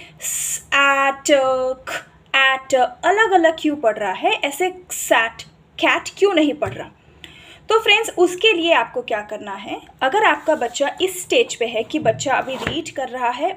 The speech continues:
और हर word को, like three letter word जो उसको आ गया है, वो उसको blend कर रहा है बार बार, हर बार, तो आप क्या कीजिए, Practice ज़्यादा कराइए। इसका मतलब अभी कम practice है बच्चे की, तो हमको practice किस तरह से करनी है, Rhyming words के pattern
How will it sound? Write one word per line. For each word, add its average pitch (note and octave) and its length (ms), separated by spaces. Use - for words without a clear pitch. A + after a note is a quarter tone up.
और B3+ 220
हर C#4 280
word C4 280
को, B3 260
like A3+ 300
three D4+ 160
letter B3+ 260
word G#3+ 260
जो C4+ 140
उसको D4 240
आ A3 240
गया B3 220
है, C#4+ 220
वो F4 120
उसको G4 360
blend C#4+ 520
कर A#3+ 160
रहा G3 160
है B3+ 320
बार A#3 380
बार, A3+ 340
हर F4 160
बार, G3+ 300
तो G4+ 60
आप G#4+ 220
क्या G4 140
कीजिए, G4 360
Practice F#4 480
ज़्यादा A#3 260
कराइए। G3+ 380
इसका D4+ 340
मतलब F#4 360
अभी C#4 200
कम F4 300
practice A#3 420
है D#4 80
बच्चे - 320
की, - 180
तो F#4+ 80
हमको G4 320
practice F#4 420
किस F4+ 220
तरह D#4+ 160
से D#4+ 140
करनी D#4 300
है, E4 240
Rhyming A#3+ 500
words A3+ 240
के F#4 120
pattern - 380